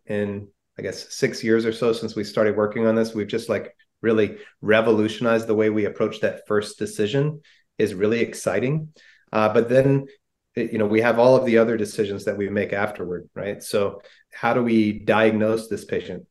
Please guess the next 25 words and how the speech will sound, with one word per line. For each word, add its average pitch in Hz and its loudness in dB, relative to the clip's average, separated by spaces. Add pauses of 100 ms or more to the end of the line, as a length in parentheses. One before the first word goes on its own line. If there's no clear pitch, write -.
find 104 0
out 101 -4
what's 107 -2
wrong 107 0
with 95 -6
them? 92 -8
Once 117 -2
we've 117 -2
come 123 0
up 117 0
with 107 -2
a - 0
diagnosis, 104 0
like, 101 -6
how 113 0
do 117 2
we 117 0
decide 107 0
what 107 -2
treatment 113 -6
this 104 -8
patient's 95 -6
going 98 -8
to 92 -10
get? 98 -6